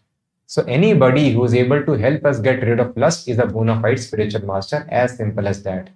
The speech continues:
There is no problem in life. Anybody who can help us get rid of this lusty desire.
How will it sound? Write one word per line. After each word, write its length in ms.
There 100
is 120
no 160
problem 440
in 120
life. 220
Anybody 640
who 140
can 160
help 200
us 140
get 280
rid 160
of 140
this 240
lusty 480
desire. 640